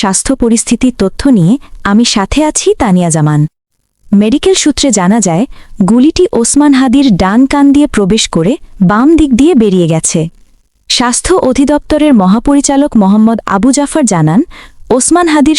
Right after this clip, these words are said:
স্বাস্থ্য পরিস্থিতি অত্যন্ত ঝুঁকিপূর্ণ। পারিবারিক সিদ্ধান্তের ভিত্তিতে তাকে এভারকেয়ার হাসপাতালে স্থানান্তর করা হয়েছে।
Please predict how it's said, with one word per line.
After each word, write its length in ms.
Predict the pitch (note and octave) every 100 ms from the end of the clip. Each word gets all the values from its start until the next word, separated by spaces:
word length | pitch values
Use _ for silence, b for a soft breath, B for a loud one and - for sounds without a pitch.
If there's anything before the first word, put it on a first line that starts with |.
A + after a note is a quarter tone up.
| -
স্বাস্থ্য 300 | A3 - D#4
পরিস্থিতি 560 | D4+ D4 - D#4 - A#3 b b b C4
অত্যন্ত 380 | - - F4+ F4+ E4+
ঝুঁকিপূর্ণ। 500 | A#3 A3 G#3+ F#3 E3 D#3 D#3 - - - _ - -
পারিবারিক 460 | G#3 A3 A3+ C4+ - -
সিদ্ধান্তের 500 | G3+ A#3 A#3+ C#4 G#3
ভিত্তিতে 460 | F#3+ - F#3 G#3 F4 B B B
তাকে 220 | A#3+ A#3 C#4 A3
এভারকেয়ার 420 | G#3+ D#4 - F4+ B3+
হাসপাতালে 460 | A#3+ - B3+ C4+ G4
স্থানান্তর 500 | - B3+ A3+ G#3 G3+
করা 220 | F3 E3
হয়েছে। 360 | D#3+ D#3 -